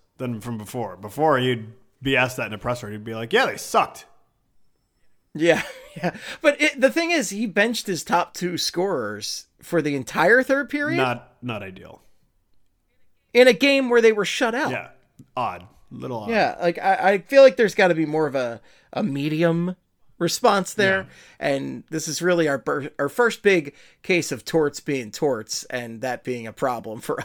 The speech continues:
Speaker 2: us.
Speaker 1: I'll say this, though, like, e-, even though I don't necessarily agree with that, I will say, uh, pe-, everyone's been talking about, like, instilling accountability on this team. And you know what? You know what? Like, maybe that's what's gonna do it.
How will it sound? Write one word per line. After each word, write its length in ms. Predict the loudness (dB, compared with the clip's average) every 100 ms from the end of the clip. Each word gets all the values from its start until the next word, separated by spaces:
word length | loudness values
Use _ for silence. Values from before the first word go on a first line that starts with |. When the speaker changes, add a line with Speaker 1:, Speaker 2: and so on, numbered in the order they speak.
| -6
Speaker 2:
us. 220 | -4 0
Speaker 1:
I'll 60 | 0
say 220 | 2 0
this, 200 | 2 0
though, 160 | 0 2
like, 340 | 2 0 -6
e-, 40 | -10 0
even 180 | 4
though 100 | 6 6
I 80 |
don't 360 | 6 2 0 -6
necessarily 500 | -8 -4 -2 -2 -2
agree 520 | -6 -8 -6 -4 -4
with 200 | -6 -8 -4
that, 420 | -2 -2 -6 _ _ _ _ _ _ _ _
I 260 | 2 2 0 -8 _ _ -14
will 300 | -2 0 0
say, 560 | 2 2 4 2 0 -8 _ _ _ _ _ _ _ _
uh, 160 | -16 -16 -6
pe-, 260 | -4 -4 -2
everyone's 360 | 0 2 0 -2
been 140 | -4
talking 320 | -2 -2 -2
about, 260 | 0 0 0
like, 360 | -4 -6 -16 _ _
instilling 840 | -6 -4 -2 0 0 0 -2 -6 -10
accountability 600 | -6 -2 0 2 2 2
on 100 | 0
this 140 | -2 -6
team. 340 | -2 -2 0
And 280 | -2 -4 -8 -14 _ _ _
you 80 | -6
know 120 | -2
what? 220 | -2 -4 -12 _ _
You 80 | 0
know 140 | 2
what? 220 | 2 0 -2
Like, 200 | -6 -6
maybe 260 | -6 -2
that's 260 | 0 0 -2
what's 180 | -10 -10
gonna 180 | -10
do 160 | -4 -4
it. 120 | -4